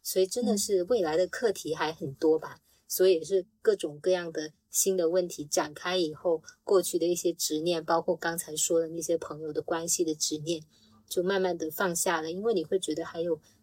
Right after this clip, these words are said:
Speaker 1: 更大的世界要去探索。嗯。
Speaker 2: 嗯，
Speaker 1: 所以这个也是每一年都在自我刷新的一个过程。
Speaker 2: 嗯。
Speaker 1: 嗯。
Speaker 2: 嗯，对，就是觉得
Speaker 1: 嗯。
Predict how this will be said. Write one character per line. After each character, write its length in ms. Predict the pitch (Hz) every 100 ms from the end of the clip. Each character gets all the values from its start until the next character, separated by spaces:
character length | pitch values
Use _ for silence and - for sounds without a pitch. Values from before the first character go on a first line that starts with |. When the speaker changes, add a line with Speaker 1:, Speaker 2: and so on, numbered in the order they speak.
| _
Speaker 1:
更 200 | 247 190
大 200 | 196 175
的 100 | 156
世 260 | - - 165
界 320 | - 175 151
要 200 | 160 156
去 240 | 151 - 156
探 240 | - 151
索。 240 | 156 - - _ _ -
嗯。 120 | 156 175
Speaker 2:
嗯， 440 | 208 202 196 202 - _ _
Speaker 1:
所 180 | - 185
以 60 | 170
这 140 | 190
个 100 | 185
也 140 | 156 151
是 300 | - 170 160
每 180 | 165 147
一 140 | 185
年 240 | 214 156 160
都 160 | 170
在 160 | 165 180
自 180 | 156 180
我 120 | 151
刷 260 | - 175 175
新 200 | - 196
的 60 |
一 60 | 165
个 120 | 160
过 220 | 151 175
程。 260 | 165 - 180 _ _
Speaker 2:
嗯。 220 | 180 156 - _ _
Speaker 1:
嗯。 100 | 208
Speaker 2:
嗯， 240 | 190 202 - _ _ _ _ _ _ _ _
对， 300 | - 180 165 - _ _ - _
就 120 | - 185
是 460 | 180 170 165 170 - _ _ _ _ _ _ - _ _ _ _ _
觉 200 | - 170
得 480 | 170 202 190 175 165
Speaker 1:
嗯。 80 | 151